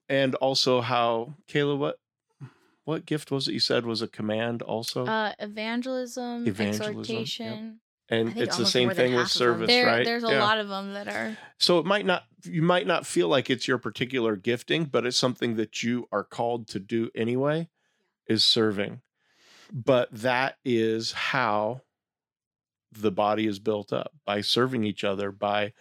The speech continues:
Speaker 1: exhorting each other, by evangelism. All of these things are some of the more obvious ways that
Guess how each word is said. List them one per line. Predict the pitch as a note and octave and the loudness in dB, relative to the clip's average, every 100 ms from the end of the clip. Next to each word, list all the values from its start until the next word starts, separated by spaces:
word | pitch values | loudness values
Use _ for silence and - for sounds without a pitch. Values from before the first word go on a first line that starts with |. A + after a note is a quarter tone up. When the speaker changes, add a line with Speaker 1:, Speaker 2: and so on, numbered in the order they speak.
| _ _ - | _ _ -14
Speaker 1:
exhorting | G2 G2+ A#2 B2+ B2+ A2 | -8 0 4 4 2 0
each | G#2 - | -2 -2
other, | G#2 G#2 G2+ G2+ | -2 0 -2 -4
by | G#2 G#2 G#2+ G#2 G#2 G#2 A2+ - | -4 -2 0 0 0 -2 -4 -6
evangelism. | G#2 G#2 A#2 B2+ A#2+ A2 G#2+ G2+ G#2 | -2 2 2 2 0 0 0 -2 -4
All | A2+ A#2+ | -4 -2
of | A#2 G#2+ | -2 -2
these | A#2 G#2 | 0 0
things | - B2 B2+ A2 G#2 | 0 2 2 0 -2
are | A2 G#2+ G#2+ G#2+ _ _ _ - _ _ _ _ - | 0 0 -2 -6 _ _ _ -20 _ _ _ _ -4
some | - A#2+ | 2 2
of | |
the | A2 | 4
more | A2+ G#2+ - | 4 4 4
obvious | A2 A#2+ A2+ G#2 | 2 4 2 2
ways | A2+ G#2+ G#2 G#2 G#2 | 2 2 2 0 -2
that | G#2 G2+ G2+ | 0 0 0